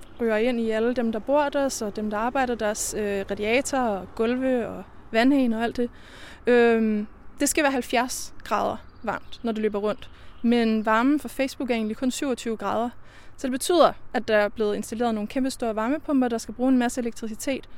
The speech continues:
for faktisk at gøre den brugbar, og for faktisk at gøre den til varme. Øhm, det er selvfølgelig bedre end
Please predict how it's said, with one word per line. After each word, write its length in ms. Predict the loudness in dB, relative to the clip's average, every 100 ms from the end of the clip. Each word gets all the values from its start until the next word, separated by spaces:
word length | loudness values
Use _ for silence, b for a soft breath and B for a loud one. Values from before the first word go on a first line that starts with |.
| B B
for 100 | -4
faktisk 460 | -4 -2 -2 -2 -4
at 60 |
gøre 200 | -4 -2
den 120 | -2 -2
brugbar, 420 | 0 2 2 -2 -8 -16 -14 -8
og 80 | -2
for 100 | -2
faktisk 440 | 2 4 4 2
at 80 | 0
gøre 200 | 0 0
den 160 | -2 -8 -8 -8 -12 -14 -14 -6
til 200 | -2 -2
varme. 380 | -2 -4 -8 -10 -16 B B B B -2
Øhm, 380 | 2 2 2 -2
det 40 |
er 60 | -4
selvfølgelig 380 | -4 -4 -2
bedre 500 | 0 2 2 2 0
end 320 | -2 -4 -6